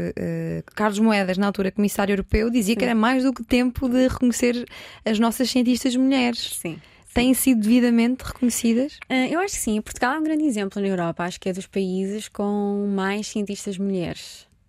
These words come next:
Speaker 2: Ahm, somos, acho, se não somos o, o primeiro,
Speaker 1: Uhum.
Speaker 2: somos, estamos no top três.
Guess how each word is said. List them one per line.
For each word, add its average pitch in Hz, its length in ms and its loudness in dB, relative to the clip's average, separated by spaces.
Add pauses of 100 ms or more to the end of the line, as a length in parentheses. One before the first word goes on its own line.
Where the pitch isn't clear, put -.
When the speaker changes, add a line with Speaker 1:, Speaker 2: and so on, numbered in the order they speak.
(120)
Speaker 2:
Ahm, 165 840 -8
somos, 185 280 -8
acho, 190 260 -12
se - 160 -8
não 247 120 -2
somos 269 280 -4
o, 196 540 -4
o - 100 -12
primeiro, 208 540 -2 (160)
Speaker 1:
Uhum. 208 120 0
Speaker 2:
somos, 196 400 -4
estamos 190 280 -10
no 190 80 -8
top 190 240 -10
três. 160 400 -10